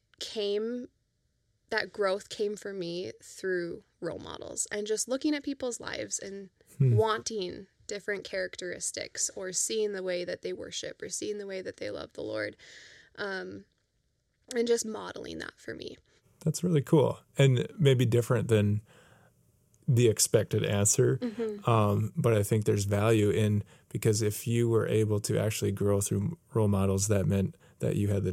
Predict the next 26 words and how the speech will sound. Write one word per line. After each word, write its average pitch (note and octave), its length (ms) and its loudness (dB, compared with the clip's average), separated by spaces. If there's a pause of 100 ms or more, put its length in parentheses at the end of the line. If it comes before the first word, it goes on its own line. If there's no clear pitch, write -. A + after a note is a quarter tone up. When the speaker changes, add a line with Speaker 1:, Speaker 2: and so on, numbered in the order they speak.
Speaker 2:
desire F#2+ 320 0
to G2 120 -6
watch - 640 -6
Speaker 1:
Mm-hmm. G#3+ 260 -10 (140)
Speaker 2:
and, G2 460 2 (540)
um, G#2 500 -2 (100)
and G#2+ 240 -2
observe G2+ 640 2
and G2+ 160 2
see G#2+ 160 2
what F#2+ 160 0
people G#2 240 -2
were G2 120 0
doing G2 300 2
and, G2 220 0 (160)
and A2 140 0
draw A2+ 260 4
things G2+ 400 2
from G2 220 -2
people's G#2 340 0
lives, G2+ 300 2
even A2+ 280 2
if A2 160 0
you A2 60 0
didn't, G#2 300 2
like, G#2 280 -4